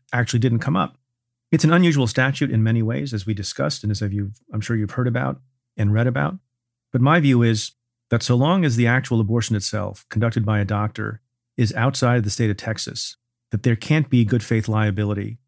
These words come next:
criminal or otherwise, and in this case, it would only be civil, under the Texas statute, for someone who may have engaged in some conduct to assist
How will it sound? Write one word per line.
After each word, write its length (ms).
criminal 300
or 120
otherwise, 600
and 120
in 60
this 120
case, 220
it 20
would 100
only 140
be 80
civil, 440
under 140
the 80
Texas 320
statute, 440
for 120
someone 540
who 100
may 220
have 140
engaged 360
in 60
some 200
conduct 500
to 120
assist 580